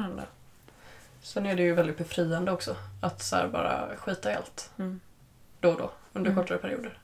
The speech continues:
Speaker 2: Jag skulle
Speaker 1: Men
Speaker 2: aldrig
Speaker 1: bara
Speaker 2: våga göra det hela livet, liksom. Men, eh.
Speaker 1: Nej, men bara släppa. Alltså, nu har man ju då skärtorsdagen, långfredagen, påskafton. Vad är det då? An-, annan dag på, nej.
Speaker 2: Eh,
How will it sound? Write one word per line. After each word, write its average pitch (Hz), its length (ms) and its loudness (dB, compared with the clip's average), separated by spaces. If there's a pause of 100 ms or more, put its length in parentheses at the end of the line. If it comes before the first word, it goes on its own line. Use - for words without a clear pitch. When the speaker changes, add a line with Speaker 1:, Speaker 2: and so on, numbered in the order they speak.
Speaker 2:
Jag 185 160 4
skulle 226 140 8
Speaker 1:
Men 226 100 12
Speaker 2:
aldrig 220 160 12
Speaker 1:
bara 165 80 8
Speaker 2:
våga 170 100 8
göra 165 160 6
det 170 80 2
hela 160 140 2
livet, 170 360 0
liksom. - 360 -10
Men, 180 240 2
eh. - 60 4
Speaker 1:
Nej, 262 140 10
men 262 100 8
bara 220 260 10
släppa. 190 920 4 (1300)
Alltså, 254 360 10 (140)
nu 254 220 6
har 233 160 10
man 196 180 8
ju 190 60 4
då 175 460 8
skärtorsdagen, 214 1040 4
långfredagen, 190 960 4 (140)
påskafton. 185 840 -2 (1400)
Vad 208 100 -2
är 196 100 0
det 190 160 -2
då? 214 220 -8
An-, 208 180 0 (100)
annan 202 200 -4
dag 196 120 -4 (120)
på, - 140 -14
nej. 208 400 -4 (360)
Speaker 2:
Eh, 202 100 -2